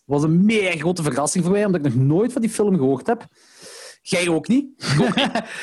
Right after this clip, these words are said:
Speaker 1: Eh, dat is, dat is een ene die we van Kurt de Vos hebben gekregen en dat is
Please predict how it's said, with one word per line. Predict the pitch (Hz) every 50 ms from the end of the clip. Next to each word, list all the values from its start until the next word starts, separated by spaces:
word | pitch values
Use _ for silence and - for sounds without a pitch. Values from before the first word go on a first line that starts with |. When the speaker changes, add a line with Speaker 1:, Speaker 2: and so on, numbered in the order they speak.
| - - - -
Speaker 1:
Eh, | - 156 165 170 175 175 175 175 180 175 175 175 170
dat | 185 185
is, | - - - -
dat | - 147 165 156
is | 147 165
een | 175 -
ene | 180 185 196 185
die | 160 185 185
we | 175
van | 143 165 165 131 -
Kurt | - 202 190 - -
de | 175
Vos | - - 160 180 -
hebben | - 233 214 220
gekregen | 214 185 - 196 220 233 233 240 220 -
en | 175 156
dat | 165 170
is | 151 - -